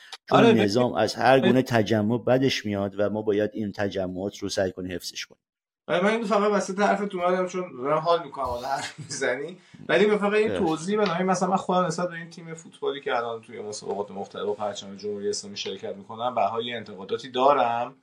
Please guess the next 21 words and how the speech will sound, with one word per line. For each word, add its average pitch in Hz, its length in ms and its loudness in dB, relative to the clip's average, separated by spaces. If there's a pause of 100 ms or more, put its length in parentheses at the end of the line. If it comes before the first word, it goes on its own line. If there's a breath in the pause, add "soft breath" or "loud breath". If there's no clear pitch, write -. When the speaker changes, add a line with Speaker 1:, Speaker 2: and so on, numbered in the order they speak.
(720 loud breath)
Speaker 2:
اه، 117 340 4
ولی 131 240 4
به 151 80 8
تیم 131 260 -2
انتقاد 127 720 0
نیست، 156 360 -2
یعنی 101 120 -4
از 101 220 -4
نظر 87 360 -4
من. 76 280 -8
یه - 60 -8
سری 165 240 -2
بازیکن 156 400 2
هستن 156 380 0
مثل 143 180 -2
علیرضا 117 360 -6
جهانبخش، 113 520 -2
مهدی 107 340 -10
طارمی، 95 480 -10
علیرضا 90 380 -14
بهرامند، 90 720 -10